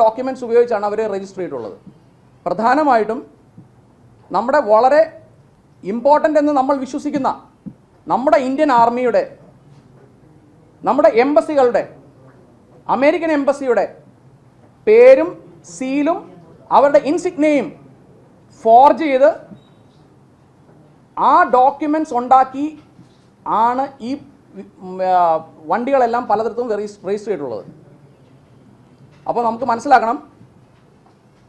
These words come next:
ഈ ഇൻസ്റ്റിറ്റ്യൂഷൻസിനെ അവര് ദുരുപയോഗം ചെയ്തു എന്ന് മാത്രമല്ല, അവരുടെ പേരിലാണ്, അവരുടെ നിന്ന് കിട്ടിയതാണ് എന്ന് പറഞ്ഞ് മറ്റുള്ളവരെ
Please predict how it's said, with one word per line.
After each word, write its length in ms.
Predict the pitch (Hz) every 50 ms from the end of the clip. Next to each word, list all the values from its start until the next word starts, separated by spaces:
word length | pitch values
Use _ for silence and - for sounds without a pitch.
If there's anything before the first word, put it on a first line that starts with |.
| _ _ _ _ _ _ _ _ _ - 214 269
ഈ 20 | 311 339 330 - - - - - - 202
ഇൻസ്റ്റിറ്റ്യൂഷൻസിനെ 760 | 247 269 262 330 311 311 330 320 320 330 302 294 320 320 311 294 262
അവര് 200 | 262 269 277 294 285 285 - - - _ _ _ - 170 147
ദുരുപയോഗം 520 | 202 233 262 285 285 294 285 294 285 302 294 262
ചെയ്തു 160 | 277 269 277 269
എന്ന് 120 | 262 254 240 202
മാത്രമല്ല, 340 | 202 202 214 202 170 165 202 - - - _ _ _ _ _ _ _ _ _ - 165
അവരുടെ 240 | 208 247 277 285 330 330 269
പേരിലാണ്, 540 | 262 262 277 294 294 277 262 262 269 285 302 302 302 - - _ - 247
അവരുടെ 260 | 240 240 254 262 277 277 285 294
നിന്ന് 140 | 294 294 277 247
കിട്ടിയതാണ് 460 | 240 - 269 277 277 254 254 262 285 269
എന്ന് 100 | 262 254 247 240
പറഞ്ഞ് 220 | 233 240 254 277 311 - - - - 175
മറ്റുള്ളവരെ 500 | 208 214 214 - 277 247 240 240 254 277